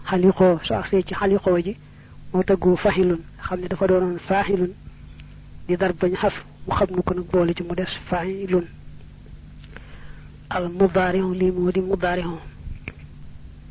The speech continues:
دنج كو دان ويي مفاعيل فاعلات. كون دنج كوي جيسو تي لو وار موتاخ كون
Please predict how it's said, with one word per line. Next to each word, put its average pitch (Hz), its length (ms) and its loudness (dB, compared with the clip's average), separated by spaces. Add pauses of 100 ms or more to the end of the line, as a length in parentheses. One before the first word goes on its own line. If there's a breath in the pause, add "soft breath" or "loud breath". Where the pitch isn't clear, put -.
(380)
دنج 180 100 -2
كو 185 60 4
دان 190 180 2
ويي 190 320 4 (640)
مفاعيل 185 800 2 (120)
فاعلات. 185 520 2
كون - 1400 -4 (460)
دنج - 120 -16
كوي 190 140 10
جيسو 190 240 4
تي 180 140 0
لو 185 120 8
وار 185 120 4
موتاخ 185 440 0
كون 180 200 0